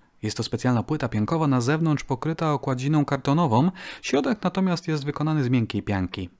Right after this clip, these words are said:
Dzięki tej piance możliwe jest utrzymanie filmu w wyciętym otworze bez udziału taśmy klejącej.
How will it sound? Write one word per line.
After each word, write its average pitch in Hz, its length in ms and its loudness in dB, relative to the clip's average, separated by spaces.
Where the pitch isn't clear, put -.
Dzięki 117 340 -2
tej 107 160 -2
piance 160 520 0
możliwe 185 400 0
jest 170 140 -2
utrzymanie 156 460 0
filmu 170 380 0
w 123 60 -6
wyciętym 160 500 0
otworze 160 480 -2
bez 202 260 0
udziału 120 300 0
taśmy 98 280 -4
klejącej. 101 500 -2